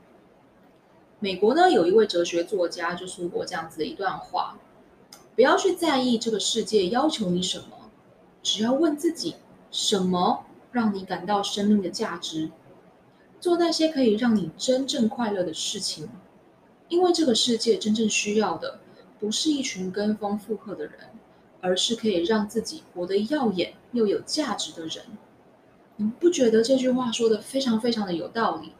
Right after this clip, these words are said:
不论是你的，呃，职业啊，你的工作啊，你的所有的生活形态，还有饮食的部分，都非常适用。当你习惯了尊重自己身体给你的讯息之后，你在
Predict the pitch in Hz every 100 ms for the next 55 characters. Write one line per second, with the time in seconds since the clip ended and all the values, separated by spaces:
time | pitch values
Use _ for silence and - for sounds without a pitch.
0 | - - - - 233 277 320 302 311 262
1 | 196 165 175 170 170 - 180 175 - -
2 | - - _ _ _ - - 190 240 311
3 | 302 240 220 208 202 175 175 - 233 277
4 | - 302 233 208 196 190 196 190 170 175
5 | - - 220 311 226 185 240 247 202 180
6 | 175 180 208 190 - - - 269 349 330
7 | 180 - 190 - 247 - 220 - - -
8 | - 330 370 339 320 226 185 - 226 190
9 | 180 175 - - - - _ _ - _
10 | _ _ _ _ _ - 339 349 220 -
11 | 202 277 254 196 170 285 311 311 254 240
12 | - 156 - 214 185 - 185 214 165 -
13 | 220 180 156 156 180 196 175 - - _
14 | - _ _ _ - 190 277